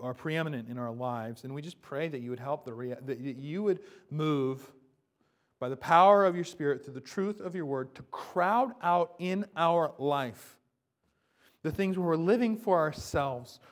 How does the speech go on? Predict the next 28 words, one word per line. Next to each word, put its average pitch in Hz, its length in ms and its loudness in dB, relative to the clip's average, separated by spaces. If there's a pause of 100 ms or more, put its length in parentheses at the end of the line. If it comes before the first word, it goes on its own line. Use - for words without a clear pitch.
(120)
we're 180 160 6
celebrating 185 760 4
ourselves, 143 720 -2 (200)
we're 196 160 8
living 220 340 4
for 196 240 0
selfishness, 190 680 0 (200)
because 202 300 2
there's 214 220 4
freedom 262 580 4
in 202 280 2
joy. 180 680 6 (1120)
Help 269 260 6
us 247 100 4
wherever 262 320 8
we're 247 120 4
going. 220 260 0 (720)
I 226 120 -6
don't 339 120 0
know 302 100 8
what 240 140 6
kind 220 160 0
of 185 80 0
week 214 240 0
everyone 220 280 4
came 208 280 -2
in 233 120 0
from, 277 360 2